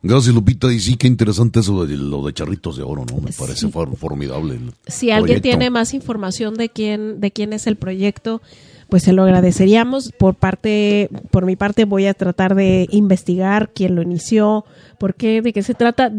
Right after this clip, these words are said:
Speaker 2: Al parecer tienen las mismas categorías que lo del Nacionalito, hay dientes de leche, infantil, eh, este, dos de infantil y juvenil, pero está, está muy interesante este proyecto y, pues, bueno, para que se sumen también, pues, las escuelas, hay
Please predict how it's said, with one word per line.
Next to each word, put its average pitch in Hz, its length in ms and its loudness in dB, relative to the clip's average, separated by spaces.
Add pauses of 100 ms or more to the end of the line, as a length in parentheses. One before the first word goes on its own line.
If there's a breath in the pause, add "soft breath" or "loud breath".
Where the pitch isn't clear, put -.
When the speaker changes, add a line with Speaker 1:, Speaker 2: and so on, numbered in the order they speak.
(160)
Speaker 2:
Al 220 200 4
parecer 240 420 2
tienen 269 320 -2
las 220 180 0
mismas 233 360 -4
categorías 233 760 0 (360 soft breath)
que 190 260 -4
lo 190 140 -2
del 196 180 0
Nacionalito, 214 680 -4
hay 202 100 -2
dientes 165 380 -6
de 208 100 -4
leche, 262 340 -2
infantil, 165 600 -6
eh, 160 320 -6
este, 151 400 -4
dos 170 380 0
de 175 80 2
infantil 190 500 2
y 220 80 2
juvenil, 254 420 0 (340 loud breath)
pero 226 120 0
está, 233 280 0
está 233 280 -4
muy 240 220 0
interesante 190 580 -2
este 196 160 -4
proyecto 208 540 0
y, 226 100 2
pues, 190 200 -2
bueno, 196 240 -2
para 180 200 -2
que 185 140 -6
se 175 100 -8
sumen 208 340 -6
también, 196 380 -2 (320 loud breath)
pues, 208 140 -2
las 214 180 0
escuelas, 311 580 -6
hay 247 240 0